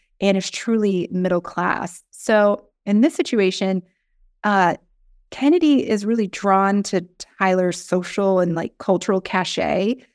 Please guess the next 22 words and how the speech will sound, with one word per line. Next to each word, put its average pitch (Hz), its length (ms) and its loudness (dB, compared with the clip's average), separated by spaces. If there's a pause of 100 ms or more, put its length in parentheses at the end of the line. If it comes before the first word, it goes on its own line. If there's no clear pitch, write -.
(180)
Tyler 214 320 4
knows 180 380 2
how 185 220 2
to 180 160 -8
be 170 500 -2
in 185 140 -2
the 175 80 0
world 165 360 0
as 165 60 -2
a 170 60 -4
collegiate 165 480 -4
person, 214 600 0 (400)
and 180 480 0
Kennedy 214 380 2
is 175 100 0
just 175 280 -8
dying 175 420 0
for 170 160 -10
some 175 200 -4
of 165 120 -6
that 165 220 -4
power. - 560 -2